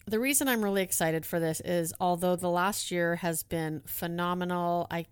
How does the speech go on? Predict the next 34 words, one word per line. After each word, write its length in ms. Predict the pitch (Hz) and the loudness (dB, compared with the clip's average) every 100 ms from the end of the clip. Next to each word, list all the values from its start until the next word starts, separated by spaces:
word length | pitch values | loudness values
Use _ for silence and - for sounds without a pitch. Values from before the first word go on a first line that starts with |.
| - | -8
I 120 | - 165 | -6 -4
can't 340 | - 196 185 | -2 -4 -2
tell 220 | - 185 | -2 -2
you 180 | 175 175 | 0 -2
how 100 | 175 | -2
much 220 | 165 160 | -4 -4
I 80 | 165 | -2
appreciate 640 | 151 - 170 170 - 165 | -4 -4 -6 -4 -4 -4
the 80 | - | -4
support 680 | 156 - - - 175 170 - | -6 -8 -8 -4 -2 -2 -6
that 340 | 170 165 160 - | -4 0 0 -2
you 160 | 175 | -4
as 140 | 175 165 | -4 -4
my 160 | 165 | -4
listeners 480 | 160 170 - 175 170 | -4 -4 -4 -4 -4
have 160 | - 156 | -6 -6
been 240 | 160 156 | -6 -6
giving 380 | - 233 233 226 | -2 0 0 0
me. 260 | 220 214 214 - - - - | 0 0 -2 -6 -20 -20 -10
It 180 | 180 - | -8 -6
really 440 | 175 180 185 185 | -2 0 2 0
has 440 | 175 175 165 165 - - - - | 0 0 2 0 -4 -10 -20 -12
kind 240 | - 202 | -2 0
of 100 | 202 | 0
fueled 640 | 180 - 160 170 196 190 160 | -4 -8 -4 0 2 2 0
my 180 | 156 151 | -2 -2
passion 600 | - 156 156 - 151 143 | 0 0 0 -2 -4 -4
and 160 | 156 | -4
my 100 | 147 | -6
purpose 380 | 147 160 151 156 | -6 -6 -6 -4
even 300 | 160 156 147 | -4 -4 -4
more 280 | 160 175 180 | 0 0 2
so. 480 | - 185 175 175 175 - - - - | 2 4 4 4 0 -6 -20 -20 0
But 320 | 180 175 - | 4 4 2